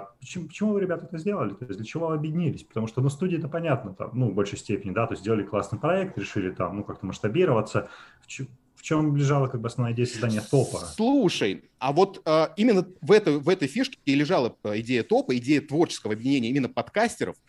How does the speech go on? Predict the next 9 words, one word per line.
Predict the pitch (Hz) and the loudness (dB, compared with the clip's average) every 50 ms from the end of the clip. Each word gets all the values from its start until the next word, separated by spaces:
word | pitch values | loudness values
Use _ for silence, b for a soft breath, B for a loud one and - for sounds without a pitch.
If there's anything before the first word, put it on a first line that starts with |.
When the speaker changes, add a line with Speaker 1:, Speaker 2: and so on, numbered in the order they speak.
| B B B 147 _ - - | B B B -20 _ -10 -4
Speaker 2:
а, | 113 101 98 | -4 -4 -4
потому | - - - 113 131 170 208 196 | -4 -6 -4 -2 0 0 0 0
что, | - - - 165 156 151 151 143 135 - - | -2 -2 0 2 4 4 4 4 2 0 -2
а, | - 110 110 113 110 107 104 - _ _ _ _ _ _ _ _ | -6 -4 -4 -4 -4 -6 -8 -12 _ _ _ _ _ _ _ _
студия | - - - - _ 277 320 285 196 123 95 73 - - _ _ | -18 -16 -16 -4 _ 2 2 2 2 0 -2 -4 -6 -14 _ _
накладывает | - 123 - 269 294 202 156 - | -8 -2 0 2 2 2 2 -2
определённые | 113 - 123 127 151 202 233 180 139 | -2 -4 -2 2 4 4 4 4 2
обязательства | 127 131 127 147 123 107 104 - _ 95 | 0 2 2 2 2 2 -2 -12 _ -6
некие. | 101 95 85 - - - | -6 -6 -6 -8 -14 -20